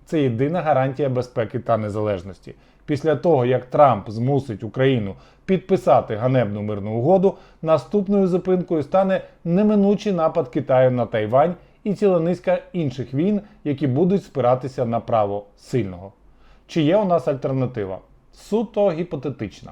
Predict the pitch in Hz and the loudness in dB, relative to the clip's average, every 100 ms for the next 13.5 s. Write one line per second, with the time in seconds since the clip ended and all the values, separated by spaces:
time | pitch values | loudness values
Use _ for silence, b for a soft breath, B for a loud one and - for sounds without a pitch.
0 | - b b b b 131 147 151 147 143 | -20 b b b b 4 4 4 0 -2
1 | 190 226 185 147 147 135 165 151 147 131 | -2 -2 -2 0 0 0 0 0 2 2
2 | 123 139 170 170 175 175 B B - 160 | 4 4 4 2 0 -2 B B -4 0
3 | 160 160 180 175 160 160 131 165 147 147 | 4 6 6 2 -4 -6 -2 -4 -2 -2
4 | 135 135 147 160 143 131 120 139 131 131 | -2 -2 -2 -2 0 0 0 0 0 0
5 | 135 135 131 113 110 117 104 110 98 - | -6 -8 -6 -6 -4 -4 -4 -4 -10 -12
6 | b b 156 135 156 190 180 143 - 151 | b b -6 -2 2 2 0 -2 -6 -10
7 | - 156 147 151 147 110 92 - b b | 2 2 2 2 2 2 -4 -14 b b
8 | 143 156 165 151 - 151 160 147 127 123 | -2 0 0 -2 -4 -2 2 2 2 2
9 | 147 151 147 131 120 117 123 107 156 175 | 2 2 2 0 0 -2 -4 2 2 2
10 | 190 160 b b 139 147 135 139 135 131 | -4 -8 b b 0 0 0 0 2 2
11 | 110 120 - 151 175 175 B - 180 165 | 0 -4 -2 -2 -2 -6 B -6 -2 0
12 | 151 156 135 156 131 135 110 120 117 117 | 0 0 0 -4 0 -2 0 -2 -2 -2
13 | 127 139 - 104 | -2 -2 0 0